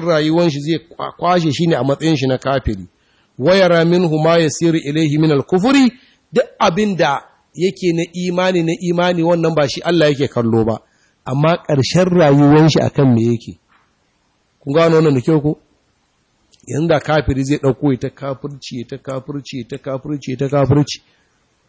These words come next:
To, Allah Maɗaukin Sarki yana ne yana kallon ƙarshen ne. Cin da dama ƙarshen zai ƙare a mumini ne, to, Allah na jibinta al'amarin shi. Kana kashe shi,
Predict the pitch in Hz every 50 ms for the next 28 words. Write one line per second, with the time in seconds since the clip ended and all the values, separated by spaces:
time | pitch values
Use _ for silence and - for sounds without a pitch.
0 | _ _ - 127 - - 180 202 196 185 170 175 180 170 151 131 - 156 156 147
1 | - 165 151 143 - 175 175 170 156 143 151 156 160 156 143 - - 143 147 147
2 | 151 160 160 - 143 127 107 - 156 139 123 110 107 104 98 - _ _ _ _
3 | _ _ _ _ _ _ _ _ _ _ _ _ _ _ _ _ - - 175 190
4 | 175 160 190 185 175 175 170 175 - 165 151 - - 165 160 147 160 160 160 -
5 | 156 160 160 156 156 131 131 143 143 151 151 143 135 131 135 131 131 127 117 98
6 | 87 _ _ _ _ _ _ _ _ - 127 143 160 160 147 135 131 120 107 127
7 | 139 147 131 - 156 131 120 - - 147 147 135 127 131 131 120 - - - -
8 | 269 302 294 240 196 - - 233 269 - 190 226 170 151 - - 165 160 147 -